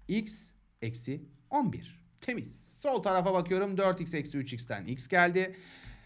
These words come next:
Ee, eksi sekiz eksi üçten de eksi on bir geldi. Ve eşittir diyorum. Aman yarabbi.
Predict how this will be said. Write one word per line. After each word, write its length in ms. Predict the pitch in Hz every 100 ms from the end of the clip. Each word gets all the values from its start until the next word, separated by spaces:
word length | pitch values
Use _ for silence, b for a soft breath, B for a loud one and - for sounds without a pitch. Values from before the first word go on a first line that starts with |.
| B
Ee, 360 | - 214 208 208
eksi 240 | 220 220
sekiz 300 | 214 247 233
eksi 340 | 233 214 - 214
üçten 500 | 165 170 220 214 190
de 60 |
eksi 460 | 185 160 160 - 147
on 320 | 131 143 175
bir 100 | 220
geldi. 640 | 220 214 208 202 277 302 302 - -
Ve 420 | 101 131 113 - - _ -
eşittir 580 | 120 185 185 208 208 196
diyorum. 420 | 214 214 247 262 - _ - _
Aman 280 | 131 147 147
yarabbi. 640 | 131 117 113 113 214 262